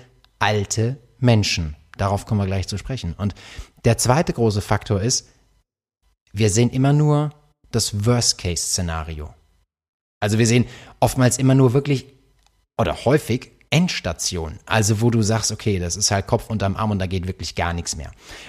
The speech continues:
Aber irgendwie findet davor nichts statt. Also um's konkret zu machen, wir haben in Deutschland fünf Pflegegrade. Eins, zwei, drei, vier, fünf. Nicht sonderlich schwer, sind fünf an der Zahl.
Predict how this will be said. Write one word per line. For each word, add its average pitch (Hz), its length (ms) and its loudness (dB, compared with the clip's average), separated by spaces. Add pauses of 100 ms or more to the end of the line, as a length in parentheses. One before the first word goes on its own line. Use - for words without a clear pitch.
Aber - 200 2
irgendwie 208 420 2 (460)
findet 190 360 2
davor 180 420 0
nichts - 240 -4
statt. - 440 -12 (300)
Also 104 180 2
um's 113 300 0
konkret 123 420 2
zu 147 120 2
machen, 143 280 2 (240)
wir 120 140 4
haben 143 140 4
in 139 80 2
Deutschland 156 360 2
fünf - 440 2
Pflegegrade. 87 680 -2 (120)
Eins, 156 380 0
zwei, 117 460 0
drei, 104 380 0
vier, 107 400 0
fünf. - 420 2 (100)
Nicht 85 160 -10
sonderlich 110 420 4
schwer, 110 340 0 (260)
sind 104 180 0
fünf 165 240 2
an 160 120 2
der 143 100 0
Zahl. 87 300 -2